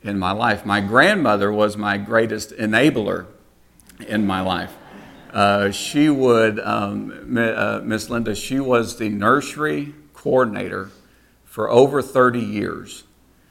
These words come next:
at a, at a church that ran twenty-five hundred. And, uh, they, they had several nurseries. They had a nursery for every six months, I think.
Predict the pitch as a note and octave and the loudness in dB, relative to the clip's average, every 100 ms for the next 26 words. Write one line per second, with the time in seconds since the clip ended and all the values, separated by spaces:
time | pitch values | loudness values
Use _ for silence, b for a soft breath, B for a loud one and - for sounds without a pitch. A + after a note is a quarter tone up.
0 | b b - G2 F#2+ G2+ G2 G#2+ G#2 C#3+ | b b -8 -4 -2 -2 0 -2 0 2
1 | C3+ A2 A2+ B2 B2 B2 B2 A2 G2+ - | 2 0 0 0 0 -4 -6 -4 -4 -4
2 | - C#3+ A2 F2+ F2+ - b b b - | -10 -10 -10 -10 -16 -20 b b b -12
3 | F#2+ F#2 F2+ F#2+ G2+ G#2+ G#2+ G#2+ A2+ G#2 | -10 -8 -6 -2 0 0 2 0 0 0
4 | G#2 G2+ G2 - - A#2+ A2 A2 G2+ G2 | 0 0 -6 -8 4 4 4 2 0 -4
5 | - - A2 A2 A2+ G#2 - G2 F#2+ G#2 | -12 -6 0 2 2 0 -10 -10 -8 -6
6 | G2+ G#2 G2+ G#2 G#2 - G2 - G#2+ G#2 | -6 -6 -4 -6 -6 -8 -8 -4 -4 -2
7 | F#2+ - A#2 - A2 A#2+ - - F#2 F#2+ | -4 -6 -10 -6 -4 -4 -6 -12 -14 -12
8 | G2+ | -14